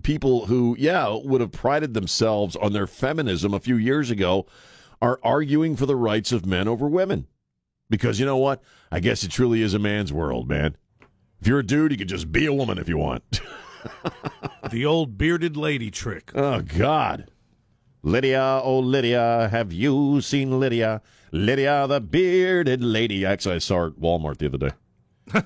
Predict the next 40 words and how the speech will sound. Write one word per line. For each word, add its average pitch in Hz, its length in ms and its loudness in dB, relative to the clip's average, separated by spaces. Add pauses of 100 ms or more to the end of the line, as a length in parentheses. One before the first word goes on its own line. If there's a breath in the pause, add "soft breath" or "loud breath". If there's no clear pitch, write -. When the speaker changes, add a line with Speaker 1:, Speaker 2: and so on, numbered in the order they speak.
Speaker 1:
<laughs> 175 80 -14 (300)
Uh, 92 300 2
two 151 180 0
one 170 140 2
zero, 123 320 2
five 120 320 0
nine 110 240 0
nine, 110 240 -2
fifty-five 92 420 -2
fifty-five. 85 400 -4
Two 117 140 -2
one 107 160 -2
zero, 92 340 0
five 92 320 -2
nine 82 220 -2
nine, 85 240 -2
fifty-five 76 420 -4
fifty-five. 76 420 -4
You 76 60 -4
wanna 73 160 -4
give 69 140 -4
us 65 100 -10
a - 60 -10
call 76 340 -2 (500)
and, 73 220 -4
uh, 69 220 0
and, 69 280 -6
uh, 67 200 0
and 65 180 -8
talk 80 220 -2
about 69 240 -6
this. 69 240 -6 (500 soft breath)
Also, 117 380 0
Herschel 98 440 -2
Walker 95 480 0
is 82 240 -2
apparently 87 600 -2
a 78 160 -2
house 110 500 -4
N-word. 82 560 -4